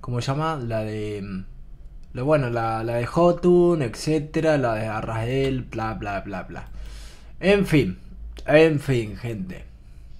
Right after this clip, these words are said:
Otra cosita más. Eh, antes de ir a alguna mazmorra, de ma-, de subir a,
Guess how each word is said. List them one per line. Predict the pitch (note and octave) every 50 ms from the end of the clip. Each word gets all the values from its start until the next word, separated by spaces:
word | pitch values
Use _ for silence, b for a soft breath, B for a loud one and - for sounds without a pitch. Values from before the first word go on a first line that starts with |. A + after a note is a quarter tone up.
| - - B B B B B B B B B B B B B B B - - - - - - - - - - - - - - - -
Otra | - - F3 F#3 F3+ G3+ F#3+ F3 D3+
cosita | D#3 F3 D3+ - F3+ F3+ - F#3 F3
más. | F#3 F3 D#3 B2+ A#2+ - - - B B B B B B B B B B B B B - -
Eh, | C#3 C#3+ C#3+ C3+ C3 C3 B2+ B2+ B2 B2 B2 B2+ B2 B2 B2 A#2+ A#2+ A#2+ A#2+ - - - - -
antes | F3+ G3+ G3+ G3 F#3+ G3 G3 F#3+ F3+ - - - - - - - -
de | C3 B2+ C3
ir | C#3 D3+ D#3 D3
a | D3 C#3
alguna | C3+ C3 B2+ A2+ - - - - A2+ C3 C#3 C#3+ B2+ A#2 G#2 F#2
mazmorra, | F#2 G#2 A2 G#2 G2+ G#2+ A#2+ C#3 D3+ D#3+ D#3 D#3 D3+ B2 G2 F#2+ G#2 - - -
de | - - G#2 G2+
ma-, | G#2 G2+ G2+ F#2+ F#2
de | G2+ G#2 G2+ G2+ F#2+ F2+ F2+ G2 G2+ G#2 G#2
subir | - - A2 G#2+ A#2 A#2 A#2
a, | A2 G#2+ G#2 G2 G2